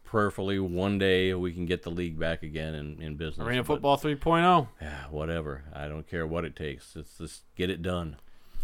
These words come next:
Speaker 2: Animal sacrifices and, uh,
Speaker 1: <laughs> No,
Speaker 2: devil magic.
Speaker 1: no, no, not that. We don't wanna go that far.
Speaker 2: You, you want the league back, don't you? We might have to <coughs> get the devil magic. We might have to go down to the border, go into a, a state we don't care about. Probably gotta go down to Louisiana.
Speaker 1: Indiana?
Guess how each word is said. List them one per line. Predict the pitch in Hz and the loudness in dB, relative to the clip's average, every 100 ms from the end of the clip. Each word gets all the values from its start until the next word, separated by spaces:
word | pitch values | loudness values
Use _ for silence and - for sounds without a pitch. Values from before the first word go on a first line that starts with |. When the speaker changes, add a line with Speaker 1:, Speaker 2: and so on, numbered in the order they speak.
| - - | 2 2
Speaker 2:
Animal | 131 151 143 | 2 2 4
sacrifices | 156 151 147 - 151 147 170 170 160 | 4 2 2 2 4 2 -2 -4 -2
and, | 120 113 113 | -2 -2 -4
uh, | |
Speaker 1:
<laughs> | 113 110 | -4 -2
No, | 110 | 2
Speaker 2:
devil | 117 151 135 | 6 8 6
magic. | 120 120 135 | 2 4 4
Speaker 1:
no, | 98 73 | 4 2
no, | 71 64 | -4 -8
not | 65 64 - | -10 -12 -12
that. | 50 - - | -14 -14 -8
We | 87 | -8
don't | 67 | -8
wanna | 58 | -10
go | 58 | -14
that | 53 52 | -16 -18
far. | - 52 - - - - | -18 -16 -16 -18 -16 -14
Speaker 2:
You, | 123 - | -8 -4
you | 123 | 4
want | 139 143 | 6 6
the | |
league | 135 180 143 | 4 2 6
back, | 143 135 | 4 6
don't | 147 170 - | 2 0 -4
you? | 175 | -2
We | 135 | 2
might | 139 175 | 2 2
have | 156 156 156 - | 2 0 0 -2
to | 147 139 | -2 0
<coughs> | - | 0
get | 143 175 | -2 -2
the | 131 | -4
devil | 123 110 104 | -4 -2 -4
magic. | 98 92 64 - - | -6 -6 -10 -18 -14
We | - | -6
might | 127 156 | 0 4
have | 151 | 4
to | 127 | 2
go | 127 135 | 2 6
down | 135 156 170 | 8 8 4
to | 170 | 0
the | 170 | 0
border, | 156 156 151 156 - - - | 4 4 6 2 -2 -18 -6
go | - 139 | 2 4
into | 147 147 143 | 4 4 6
a, | 123 113 | 6 4
a | 104 | 0
state | - 175 | 2 4
we | 175 | 6
don't | 175 175 | 4 4
care | - 147 135 | 2 2 4
about. | 127 131 135 - | 4 4 2 -2
Probably | 151 156 | 0 4
gotta | 156 143 | 4 6
go | 147 | 6
down | 143 | 6
to | 131 | 4
Louisiana. | 123 143 147 127 131 131 127 - | 6 4 4 2 4 2 0 -2
Speaker 1:
Indiana? | 101 110 104 120 147 | 0 2 2 0 -4